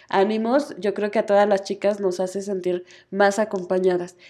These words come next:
Les, a, les invito a que, a que crean comunidad y de la chica que más les guste, pues seguirla en sus redes sociales. Y bueno, pues yo soy Ingrid, mi nombre es Ingrid Sexit. Eh, los invito a seguirme en todas mis cuentas de,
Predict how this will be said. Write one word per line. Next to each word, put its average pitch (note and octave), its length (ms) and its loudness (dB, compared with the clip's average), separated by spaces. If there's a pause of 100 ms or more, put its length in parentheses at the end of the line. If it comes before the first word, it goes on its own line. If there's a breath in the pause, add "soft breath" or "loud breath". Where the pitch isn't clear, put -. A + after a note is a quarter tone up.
(120)
Les, G3+ 360 -2
a, G3 200 4
les G#3+ 260 0
invito G#3+ 300 -4
a B3+ 80 0
que, B3 380 0
a D3 80 -2
que F3 140 -10
crean G3 220 0
comunidad G#3+ 580 2
y B3 80 -2
de G#3+ 100 -2
la F3+ 160 0
chica G#3+ 260 -8
que A#3+ 160 -4
más G#3 160 -2
les G#3+ 180 -4
guste, G#3 280 -6
pues B3 180 -6
seguirla F#3+ 340 -4
en G#3 60 -6
sus A3 180 -8
redes G#3 240 -2
sociales. B3 540 0 (400 loud breath)
Y G#3+ 100 -2
bueno, G#3 280 0
pues G3+ 100 -6
yo G3+ 140 -2
soy G#3+ 260 -4
Ingrid, A#3+ 440 -4 (520 soft breath)
mi G3+ 80 -2
nombre G3 280 4
es G3+ 200 -8
Ingrid A3 380 0
Sexit. D#4+ 480 -2 (500 loud breath)
Eh, G#3+ 160 4
los A3+ 200 0
invito B3+ 240 4
a D4 40 8
seguirme B3 540 2
en A3 160 -2
todas A3 240 4
mis A3 160 -4
cuentas G#3+ 400 0
de, F#3 380 4